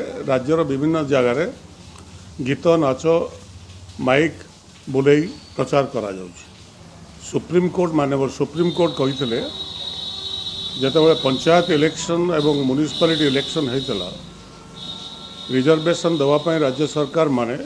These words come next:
ରାଜ୍ୟ, ବିଭିନ୍ନ ରାଜ୍ୟରେ ସେମାନେ ରିଜର୍ଭେସନ ଓବିସି ପାଇଁ ଦେବା ପାଇଁ ଗଲେ, ସେତେବେଳେ ସୁପ୍ରିମକୋର୍ଟ କହିଲେ ଯେ ଯଦି,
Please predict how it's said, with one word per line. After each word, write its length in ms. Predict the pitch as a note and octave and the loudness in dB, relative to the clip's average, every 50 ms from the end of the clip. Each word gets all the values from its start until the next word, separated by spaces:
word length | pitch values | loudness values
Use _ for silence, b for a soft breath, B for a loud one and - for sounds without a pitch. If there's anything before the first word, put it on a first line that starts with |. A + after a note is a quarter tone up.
| - A#3+ | -6 -2
ରାଜ୍ୟ, 260 | C#3+ C3 B2+ C3+ - - F#3 D#3 C3 | -2 -2 -2 -4 -8 -12 -12 -12 -6
ବିଭିନ୍ନ 280 | C3+ C#3+ C#3+ F#3+ G#3+ G#3+ F#3+ | -4 -2 0 2 2 2 2
ରାଜ୍ୟରେ 420 | D3 A#2+ G2+ F#2+ G2 F2+ F2+ G2+ - - - - - - - - - - - - - - - - - - - - - - - - - - - - - | 2 0 -2 -4 -8 -12 -10 -12 -12 -12 -14 -12 -10 -10 -10 -10 -10 -12 -12 -12 -12 -12 -12 -12 -12 -12 -12 -12 -14 -14 -16 -18 -20 -20 -20 -20 -12
ସେମାନେ 360 | - - C3 C3+ D3+ D#3 D#3+ D#3 | -6 -2 0 2 2 4 4 4
ରିଜର୍ଭେସନ 600 | C#3 C3+ C3 D3 D3+ D3 D3+ D#3+ D#3+ - D#3+ D#3+ D#3+ | 2 2 4 2 2 4 4 2 2 2 2 0 2
ଓବିସି 380 | D3 C#3 C3+ D#3 D3+ C#3 - F3 | 2 2 2 0 0 0 0 -2
ପାଇଁ 220 | D#3 - D#3 D3 D3 | 0 0 0 0 0
ଦେବା 260 | C3 C3 A#2+ B2+ C3 B2+ | 0 2 2 2 0 0
ପାଇଁ 180 | C3 C#3+ C3+ C3+ C3 B2 - - - - - - - - C3 | 0 -2 -2 -2 -2 -4 -8 -14 -20 -20 -20 -20 -10 -2 2
ଗଲେ, 280 | C3 C#3 C#3 D3+ A#2 C3 - - - - - - - - - - | 4 6 6 4 2 0 -4 -8 -16 -18 -20 -20 -20 -20 -18 -12
ସେତେବେଳେ 320 | - D3 C3 D#3+ E3 D#3 | -6 -2 2 2 2 2
ସୁପ୍ରିମକୋର୍ଟ 560 | - E3 C#3+ C3 E3 F3+ F3 D#3 E3+ F3+ E3+ D3+ D#3 | 2 -2 -2 0 0 0 0 2 0 0 0 0 0
କହିଲେ 220 | C#3 C3 C3+ D#3+ A3+ | -2 0 0 -2 -2
ଯେ 140 | D4 D#4+ D4 D4 - - - - - - | -4 -4 -4 -6 -6 -8 -10 -18 -12 -4
ଯଦି, 240 | E3 C#3 C#3+ D3+ D#3+ | -2 0 2 4 4